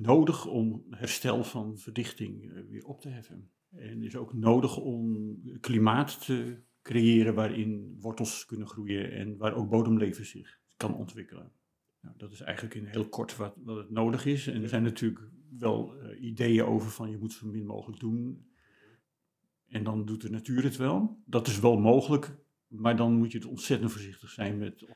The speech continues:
welke machines komen dan op het land die dan de bodem verdichten. Dus de, de mooiste voorbeelden zie je wat dat betreft, eh, in heel oud grasland. Daar zie je dus uiteindelijk een, een, een zoden komen, ontstaan en een organisch stofgehalte zo, dat zo hoog is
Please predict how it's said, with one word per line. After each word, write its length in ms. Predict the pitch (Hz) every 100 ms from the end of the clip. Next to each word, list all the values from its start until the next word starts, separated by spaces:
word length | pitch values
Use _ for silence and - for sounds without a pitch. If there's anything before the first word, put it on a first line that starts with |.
| -
welke 280 | 117 113
machines 380 | 113 - 120 110
komen 280 | - 110 110
dan 140 | 110
op 120 | 113 113
het 120 | 117
land 360 | 110 110 110
die 120 | 123 110
dan 200 | 107 101
de 80 |
bodem 320 | 101 107 104 101
verdichten. 640 | 120 131 - - - 110 _
Dus 160 | 113
de, 200 | 120 113
de 100 | 110
mooiste 360 | 123 131 139 117
voorbeelden 640 | - 117 110 110 104 113
zie 260 | 110 120 104
je 140 | 107 104
wat 140 | 104
dat 120 | 110
betreft, 580 | - - 104 - - - -
eh, 320 | 110 147 - 117
in 100 | 104
heel 240 | 117 -
oud 220 | 92 107
grasland. 560 | - 98 - 113 131 - _ _ _ _ _ _ _ _ -
Daar 120 | 110
zie 160 | 131
je 80 | 113
dus 200 | 107 107
uiteindelijk 500 | 101 98 98 98 -
een, 160 | 113 107
een, 420 | 113 107 107 110 -
een 120 | 117
zoden 380 | 113 120 117 110
komen, 540 | 113 104 110 101 98 _ -
ontstaan 560 | 113 - 117 104 107
en 140 | 113 110
een 120 | 107
organisch 320 | 104 110 101
stofgehalte 600 | - 113 - 107 101 -
zo, 220 | 104 110 -
dat 160 | 104
zo 180 | - 110
hoog 300 | 107 104 -
is 320 | 104 - -